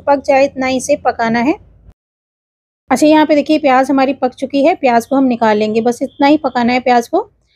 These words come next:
ब्राउन नहीं करना है। इसे निकाल लेंगे और निकाल करके इसका एक पेस्ट बना लेंगे, थोड़ा सा पानी डाल करके मिक्सी जार में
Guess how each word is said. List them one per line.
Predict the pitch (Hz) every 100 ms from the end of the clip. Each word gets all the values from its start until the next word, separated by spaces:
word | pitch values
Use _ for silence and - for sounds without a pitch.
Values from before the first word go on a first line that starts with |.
| _ _
ब्राउन | 247 240 240
नहीं | 233
करना | 226 220 214
है। | 220
इसे | 269 -
निकाल | 277 269 262 277
लेंगे | 285 262 381 - _ _ _ _ -
और | 262
निकाल | 262 285 294
करके | 285 302
इसका | 294 - 269
एक | 262 262
पेस्ट | 254 233 -
बना | 233 220
लेंगे, | 226 277
थोड़ा | 311 254 240
सा | 262
पानी | 254 233
डाल | 233 226
करके | 233 240 330
मिक्सी | 302 - 247
जार | 226 220
में | 226